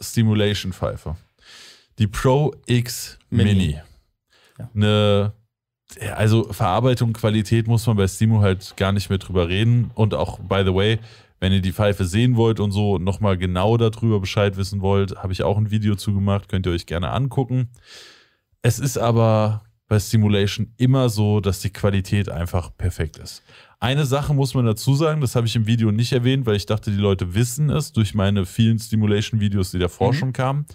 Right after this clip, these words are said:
Speaker 1: Man hat natürlich das dreihundertsechzig Grad Klicksystem. Heißt, dass die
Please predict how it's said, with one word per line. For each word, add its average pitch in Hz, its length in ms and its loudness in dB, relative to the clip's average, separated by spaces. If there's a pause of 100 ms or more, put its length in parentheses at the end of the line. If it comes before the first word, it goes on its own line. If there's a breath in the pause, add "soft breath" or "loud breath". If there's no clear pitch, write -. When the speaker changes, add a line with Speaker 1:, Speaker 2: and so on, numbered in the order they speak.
(420 loud breath)
Speaker 1:
Man 104 160 2
hat 120 180 0
natürlich 123 340 2
das 135 200 -4
dreihundertsechzig 107 800 0
Grad 101 240 -2
Klicksystem. 87 760 -4
Heißt, 131 420 -2 (460 loud breath)
dass - 420 0
die 98 540 0